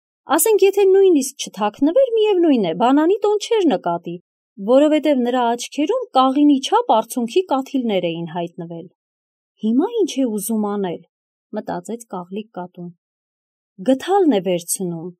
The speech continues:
այդպես երևի սոված է, չէ, գդալը ցած է դնում և վերցնում է դանակը»։ Ես սկսում եմ անհանգստանալ, չլինի որևէ մեկին ուզում է մորթել,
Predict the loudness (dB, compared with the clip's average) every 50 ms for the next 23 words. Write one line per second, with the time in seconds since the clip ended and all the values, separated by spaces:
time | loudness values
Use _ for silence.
0 | _ _ _ _ _ -6 -4 -4 -4 -2 -2 -2 -2 -2 0 0 0 2 0 0
1 | -2 -2 -2 -2 -2 -2 0 0 0 -2 -2 -2 -4 -8 -8 -8 -12 _ _ _
2 | _ _ _ -8 -4 -2 0 2 2 0 0 0 -2 -4 -4 -2 -2 0 0 0
3 | 0 -2 -2 -2 -2 -2 -2 -2 -4 -2 -4 -4 -4 -4 -4 -2 -2 -2 -2 -2
4 | -4 -4 -4 -4 -2 0 0 2 2 2 0 0 -2 -2 -2 -2 -2 -4 -6 -8
5 | -10 -14 -14 -14 -16 _ _ _ _ _ _ _ _ _ _ _ _ _ _ -2
6 | -2 0 0 -2 -6 -8 -8 -8 -4 -2 0 0 2 2 2 2 0 0 0 0
7 | 0 0 -2 -4 -6 -6 -6 -6 -6 -6 -8 -10 -12 -18 -20 _ _ _ _ _
8 | _ -10 -6 -4 -2 0 2 2 2 2 2 0 0 2 2 2 0 0 0 0
9 | 0 -2 -2 -2 -4 -2 -2 -2 0 0 2 2 2 4 4 4 4 2 0 -2
10 | -6 -8 -8 -8